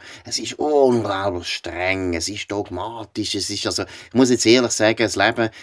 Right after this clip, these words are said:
in einer Benediktinerabtei ist dann also ganz etwas anderes gewesen. Das ist dann wirklich frivol,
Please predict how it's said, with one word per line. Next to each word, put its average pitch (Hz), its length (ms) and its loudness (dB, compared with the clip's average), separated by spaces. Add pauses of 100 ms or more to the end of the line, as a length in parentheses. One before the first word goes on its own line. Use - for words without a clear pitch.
in 101 140 0
einer 95 140 0
Benediktinerabtei 92 1500 -2
ist 95 260 -6
dann 90 80 0
also 82 380 -4
ganz - 320 -2
etwas 95 280 -2
anderes 87 360 0
gewesen. 92 240 -2
Das 92 180 -2
ist 90 200 -8
dann 82 120 -2
wirklich 85 340 -2
frivol, 107 640 6